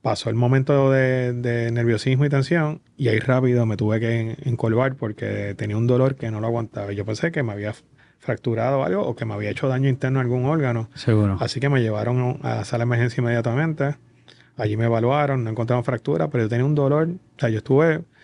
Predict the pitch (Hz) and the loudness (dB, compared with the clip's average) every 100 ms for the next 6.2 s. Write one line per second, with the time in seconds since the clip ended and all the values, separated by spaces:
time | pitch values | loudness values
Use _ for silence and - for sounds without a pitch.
0 | _ _ - 110 113 110 135 117 - 117 | _ _ -4 -2 -2 -2 -4 -4 -2 -2
1 | 110 110 113 113 107 120 139 120 127 147 | -2 -4 -4 -4 -2 -2 0 2 2 2
2 | 135 123 120 120 135 151 139 127 120 117 | 0 -2 0 -2 -2 0 0 2 0 -2
3 | 135 117 107 107 107 107 107 107 107 98 | -4 -4 -4 -4 -4 -2 0 0 -2 -2
4 | 113 123 123 113 117 107 113 110 123 123 | -2 -2 -2 -4 -4 -4 -2 -2 0 2
5 | 127 110 123 139 151 127 110 104 107 147 | 0 0 0 0 0 -2 -4 -4 -4 -4
6 | 139 123 | -4 -6